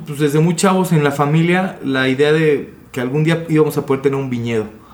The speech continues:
Y nos, nos, nos enfocamos en lograrlo hace unos años, hace más de seis años lo empezamos a cristalizar. Llegamos a un lugar que era una milpa, la convertimos esta milpa de maíz en un viñedo y nadie creía que ahí podía haber un viñedo.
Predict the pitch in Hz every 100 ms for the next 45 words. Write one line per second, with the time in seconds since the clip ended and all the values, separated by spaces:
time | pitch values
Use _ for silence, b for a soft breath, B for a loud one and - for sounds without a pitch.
0 | B B B B - 139 139 135 143 139
1 | 131 - - - 139 135 127 143 135 127
2 | 139 127 131 160 165 180 160 127 123 131
3 | 147 156 151 156 147 143 156 135 151 160
4 | 151 - 131 117 B B B 127 151 151
5 | 135 147 147 147 147 135 117 110 127 127
6 | 160 127 107 107 107 107 - - - B
7 | B B - 131 147 156 151 151 143 143
8 | 139 143 131 117 139 147 - 196 - -
9 | - - _ _ _ _ _ _ - B
10 | B B B _ _ - - 131 143 -
11 | 131 123 160 165 165 160 151 151 151 170
12 | 151 131 123 147 165 147 147 147 143 127
13 | 131 127 127 160 160 127 131 131 143 131
14 | 131 135 131 135 147 127 117 120 151 202